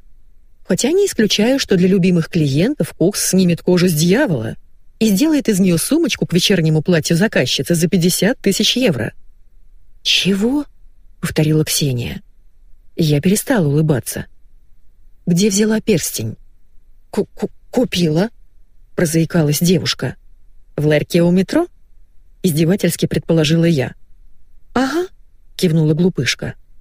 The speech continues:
Я достала из сумочки удостоверение и сунула его в Ружке под нос. "Слушай внимательно. Либо ты сейчас же рассказываешь правду, либо я вызываю милицию,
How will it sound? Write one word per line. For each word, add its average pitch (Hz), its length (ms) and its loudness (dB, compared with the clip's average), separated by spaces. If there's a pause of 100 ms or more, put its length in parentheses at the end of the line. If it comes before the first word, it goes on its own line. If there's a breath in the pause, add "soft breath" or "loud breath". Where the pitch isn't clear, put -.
(880)
Я 233 220 2
достала 226 400 0
из 196 120 2
сумочки 175 460 0
удостоверение 156 840 0 (380)
и 214 80 0
сунула 247 360 2
его 156 200 2
в 151 80 0
Ружке 196 320 0
под 185 200 0
нос. 131 360 -2 (1120)
"Слушай 247 380 -2
внимательно. 175 680 -2 (720)
Либо 254 340 2
ты 208 200 0
сейчас 180 440 0
же 135 100 -2
рассказываешь 151 600 0
правду, 233 480 -2 (460)
либо 254 280 2
я 202 180 2
вызываю 170 380 4
милицию, 180 640 0